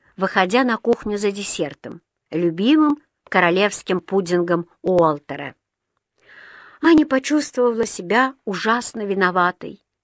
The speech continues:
Гилберт бросил на нее немного укоризненный взгляд, словно желая сказать, что она могла бы проявить чуть больше терпения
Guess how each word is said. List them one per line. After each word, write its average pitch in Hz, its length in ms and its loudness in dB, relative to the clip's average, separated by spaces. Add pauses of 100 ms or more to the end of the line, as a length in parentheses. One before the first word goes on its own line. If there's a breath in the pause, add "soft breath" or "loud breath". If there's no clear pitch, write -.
(440 loud breath)
Гилберт 269 560 2 (320 soft breath)
бросил 294 480 2
на 175 100 0
нее 190 300 0
немного 202 520 0
укоризненный 208 760 -2
взгляд, 202 480 -4 (600 loud breath)
словно 208 440 2
желая 196 360 0
сказать, 190 640 -2 (220 loud breath)
что - 280 0
она 202 280 2
могла 185 400 0
бы 170 120 -2
проявить 180 520 -2 (300)
чуть 214 220 -2
больше 269 420 0
терпения 165 800 -2